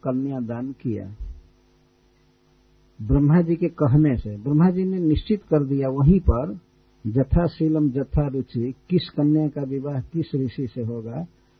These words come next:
ब्रह्मा जी ने बता दिया सब। तो ब्रह्मा जी तो लिखते हैं विवाह, और वहां तो डायरेक्ट उपस्थित थे। अन्य किसी का भी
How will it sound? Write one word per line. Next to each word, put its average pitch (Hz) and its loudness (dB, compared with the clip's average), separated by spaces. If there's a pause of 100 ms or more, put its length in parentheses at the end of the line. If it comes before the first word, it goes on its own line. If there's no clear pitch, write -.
(140)
ब्रह्मा 143 -2
जी 156 -2
ने 147 -4
बता 120 -2
दिया 107 -6
सब। 110 -8 (1700)
तो 120 -8
ब्रह्मा 147 4
जी 190 0
तो 180 0
लिखते 160 2
हैं 165 4
विवाह, 147 0 (1800)
और 143 -2
वहां 151 4
तो 165 -2
डायरेक्ट 160 2
उपस्थित 151 -2 (140)
थे। 117 4 (1600)
अन्य 190 -2
किसी - -2
का 175 0
भी 170 2